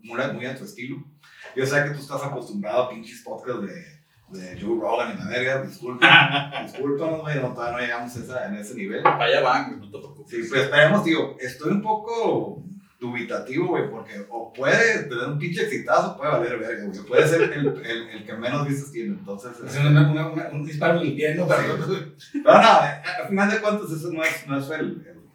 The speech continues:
Speaker 2: El objetivo.
Speaker 1: el objetivo, la
Speaker 3: Ah,
Speaker 1: gente es
Speaker 3: claro.
Speaker 1: agarrar cura, güey, y, y, y, pues, de un cotorreo con un camarada, ¿no?
Speaker 2: Yo creo que Joe Rogan así empezó también.
Speaker 1: Pues sí.
Speaker 2: Cotorreo.
Speaker 3: Y es otra cosa, lo que también de, de, ahora sí,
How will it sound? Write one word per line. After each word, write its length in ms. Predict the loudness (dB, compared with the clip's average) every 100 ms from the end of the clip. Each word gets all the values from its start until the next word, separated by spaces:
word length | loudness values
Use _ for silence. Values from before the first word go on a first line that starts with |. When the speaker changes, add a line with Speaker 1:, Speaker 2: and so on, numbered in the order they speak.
| -8
Speaker 2:
El 100 | -4
objetivo. 380 | -2 -4 -2 0
Speaker 1:
el 60 | 0
objetivo, 460 | -2 -4 -2 -2
la 140 | 0 -2
Speaker 3:
Ah, 40 |
Speaker 1:
gente 140 | -2 -2
es 40 | 0
Speaker 3:
claro. 200 | 0 2
Speaker 1:
agarrar 300 | 0 0 -4
cura, 260 | -2 0
güey, 300 | 0 0 -2 -4
y, 280 | -8 -14 -16
y, 240 | -16 -12
y, 120 | -12 -10
pues, 440 | -10 -12 -12 -16 -12
de 100 | -6
un 120 | -6 -6
cotorreo 440 | -8 -8 -8 -8
con 80 | -8
un 80 | -8
camarada, 460 | -6 -6 -6 -12 -14
¿no? 120 | -12
Speaker 2:
Yo 60 |
creo 220 | -10 -10 -8
que 120 | -4
Joe 120 | 0 2 2
Rogan 160 | 0 -4
así 120 | -10
empezó 260 | -12 -14
también. 520 | -14 -18 -16 -14 -14 -18 -20 -20 -20
Speaker 1:
Pues 140 | -18 -10
sí. 120 | 0
Speaker 2:
Cotorreo. 420 | 2 2 2 0 -10 -20 _
Speaker 3:
Y 60 | 6
es 80 | 8
otra 360 | 8 6 4
cosa, 240 | 0 -2 -2
lo 100 | -4
que 80 |
también 340 | -4 -2 -2 0
de, 80 | 4
de, 920 | 4 2 -2 -4 -2 -4 -6 -12 -14
ahora 240 | 0 2 4
sí, 340 | 2 -2 -10